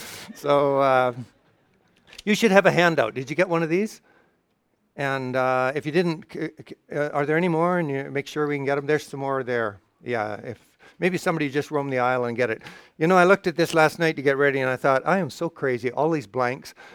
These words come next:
and, uh, what am I doing to these people?" So I'm gonna motor through it, and I may not get all the blanks. We got slides, and they'll be there, but they may disappear pretty fast.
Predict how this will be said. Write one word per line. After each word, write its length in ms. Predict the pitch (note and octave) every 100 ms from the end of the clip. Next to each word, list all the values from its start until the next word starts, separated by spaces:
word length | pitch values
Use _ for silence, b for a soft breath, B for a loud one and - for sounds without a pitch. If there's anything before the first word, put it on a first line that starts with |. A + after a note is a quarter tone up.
| B B -
and, 300 | C3+ B2 A#2+
uh, 100 | B2+
what 180 | B2+ F3+
am 80 | E3
I 80 |
doing 300 | C#3 C#3+ D3+
to 80 | D#3
these 220 | F3 D#3
people?" 360 | - D#3+ D3 C#3+
So 440 | C3 D3+ D3 D3+ -
I'm 220 | F#3 A3+
gonna 160 | F#3+
motor 480 | D#3+ E3 G#3 A#3 F#3+
through 340 | - - G3 D#3
it, 220 | B2 B B B -
and 200 | D3 D3
I 100 | D#3+
may 180 | F#3+ G#3+
not 200 | G3 F3
get 140 | D#3+
all 140 | D#3+ D#3+
the 60 |
blanks. 400 | B2+ D3+ C#3+ C3
We 120 | E3
got 300 | D#3+ D3+ -
slides, 580 | - - D3+ C#3+ C#3+ A#2+
and 420 | C#3 C3 B2+ B2+
they'll 120 | A#2+ D3
be 160 | C3+
there, 240 | B2+ C#3 B2+
but 160 | C3
they 100 | C#3
may 240 | D3+ E3+ C#3
disappear 520 | A#2 D3+ C3 D3 C3+
pretty 200 | C#3 B2+
fast. 380 | C#3 A#2 G#2+